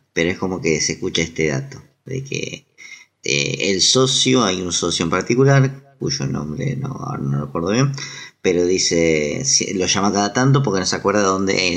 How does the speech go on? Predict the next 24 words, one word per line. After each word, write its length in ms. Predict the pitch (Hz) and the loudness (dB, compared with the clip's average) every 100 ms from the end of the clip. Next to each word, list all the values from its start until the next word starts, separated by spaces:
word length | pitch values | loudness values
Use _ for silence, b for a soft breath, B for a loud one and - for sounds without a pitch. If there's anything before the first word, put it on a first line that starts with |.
| 85 - | -2 -2
el 340 | - 156 131 | -2 -6 -6
ti-, 280 | - 113 87 | -2 0 0
el 140 | 92 90 | 0 2
horario 760 | 92 98 101 107 107 117 113 - | 2 2 0 2 2 2 0 -6
ni 240 | 120 98 | -4 0
el 80 | 85 | 2
lugar 260 | 85 92 | 2 2
donde 220 | 92 92 87 | 2 0 0
van 140 | 87 | 0
a 40 | |
atrapar 280 | 85 80 80 | 0 -4 -6
a 60 | - | -4
Marty. 400 | 69 - - - - _ _ | -4 -6 -10 -18 -18 _ _
Ese 240 | - - 117 | -8 -4 -2
es 100 | 127 | 0
un 140 | 113 | 0
dato 280 | 98 95 101 | 0 2 2
de 60 | 90 | 2
vital 320 | 85 85 71 | 2 -2 -4
importancia 680 | 69 76 71 69 - - - | -6 -6 -6 -8 -6 -8 -8
para, 420 | - - - 139 | -10 -10 -14 -12
para 160 | - | -8
el 100 | - | -8
capítulo. 420 | - - - - | -8 -8 -10 -14